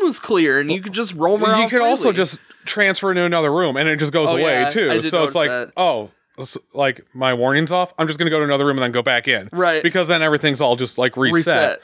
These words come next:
Speaker 1: yep.
Speaker 2: So I think just, like, doing like that, like, when they did those quality of life changes, like, it just makes it, like, so much better to be like, "Oh, so I can tranquilize people and it doesn't, like, affect my score."
Speaker 1: Yeah.
Speaker 2: It makes those things easier.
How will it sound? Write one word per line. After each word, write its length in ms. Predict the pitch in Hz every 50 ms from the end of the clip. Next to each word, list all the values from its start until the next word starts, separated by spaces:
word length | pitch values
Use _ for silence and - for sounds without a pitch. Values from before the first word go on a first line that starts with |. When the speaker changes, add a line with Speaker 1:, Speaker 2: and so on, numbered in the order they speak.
| - -
Speaker 1:
yep. 240 | 135 139 139 127 - - - _ - _
Speaker 2:
So 580 | - - 214 208 196 190 185 180 175 160 - - _ _ _ _ _ -
I 80 | 151 165
think 240 | 160 226 254 269 202
just, 140 | 185 180 -
like, 260 | 185 165 135 120 127 -
doing 540 | 170 170 175 170 156 143 131 120 107 101 _ _ _ _ _ _ _ _ _ -
like 260 | 135 131 123 117 113
that, 320 | 131 120 117 120 123 120 113
like, 220 | 120 117 104 -
when 140 | - 135 135
they 100 | 131 127
did 220 | 120 123 123 120 113
those 160 | 120 113 -
quality 420 | - - - 143 139 131 127 127 123
of 160 | 120 110 107
life 240 | 101 95 107 107 -
changes, 520 | - - 131 120 117 120 117 127 120 117
like, 180 | 127 117 113 -
it 100 | 123 127
just 200 | 117 127 120 -
makes 260 | 135 127 120 - -
it, 100 | 139 127 117
like, 200 | 117 110 107 - _ _ _ _ _ _ _ _ -
so 240 | - - - 151 139
much 200 | 135 127 - -
better 160 | 127 120 123
to 40 | 120
be 60 | 123
like, 160 | 120 120 113 -
"Oh, 300 | 147 156 135 104 101 - - - - - - _
so 140 | - - 156
I 80 | 151
can 120 | - 147 143
tranquilize 640 | - - 262 247 233 - 196 156 139 135 135 -
people 500 | - 147 139 127 - 135 135 139 127 - -
and 180 | 147 147 139 135
it 120 | 131 131
doesn't, 400 | 135 135 131 123 123 123 117 107 - _ _ _ _
like, 200 | - 120 117 - -
affect 320 | 127 - - 127 117 - -
my 100 | 117 113
score." 760 | - - - - 131 123 117 120 120 117 120 120 117 117 - - - - - - _ -
Speaker 1:
Yeah. 80 | 139
Speaker 2:
It 20 | 139
makes 260 | 135 131 127 120 - -
those 180 | 131 123 -
things 240 | - 139 127 117 117
easier. 460 | 123 120 123 117 127 127 123 123 127